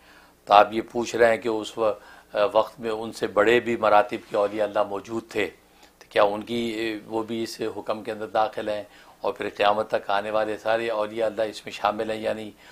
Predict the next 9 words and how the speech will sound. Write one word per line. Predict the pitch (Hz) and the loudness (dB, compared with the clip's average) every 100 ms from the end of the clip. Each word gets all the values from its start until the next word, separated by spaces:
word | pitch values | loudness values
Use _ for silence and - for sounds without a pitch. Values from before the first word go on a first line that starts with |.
| - - - | -20 -12 -8
तो | |
जवाब | 113 110 110 117 | -4 4 6 6
इसका | 113 - 120 | 0 -4 -2
ये, | 113 113 | -2 -4
बिल्कुल | 104 117 - 98 _ - - | -6 -8 -10 -14 _ -20 -18
सब | - 156 135 | 2 4 4
शामिल | - 110 101 95 | 2 -2 -2 -6
है | 92 | -8
इसमें। | - - | -12 -20